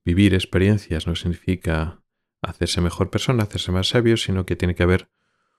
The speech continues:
un esfuerzo, una reflexión detrás y un llamamiento a mí mismo, a recordarme a mí mismo, de que no hay que bajar la guardia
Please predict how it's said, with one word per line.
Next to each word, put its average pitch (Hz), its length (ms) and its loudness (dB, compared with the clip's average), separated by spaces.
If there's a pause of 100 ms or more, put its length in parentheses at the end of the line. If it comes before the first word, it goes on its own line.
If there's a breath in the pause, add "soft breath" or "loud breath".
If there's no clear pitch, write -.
(260)
un 98 160 2
esfuerzo, 104 440 4
una 87 160 4
reflexión 87 500 -2
detrás 85 640 0
y 85 100 -4
un 82 140 0
llamamiento 87 640 4
a 90 100 -2
mí 95 160 6
mismo, 98 500 4
a - 60 -6
recordarme 85 380 -2
a 85 40 2
mí 85 40 2
mismo, 101 360 0 (440)
de 113 100 0
que - 120 -2
no 101 100 4
hay 92 60 2
que 92 200 0
bajar 92 300 -4
la 90 140 0
guardia 78 480 -2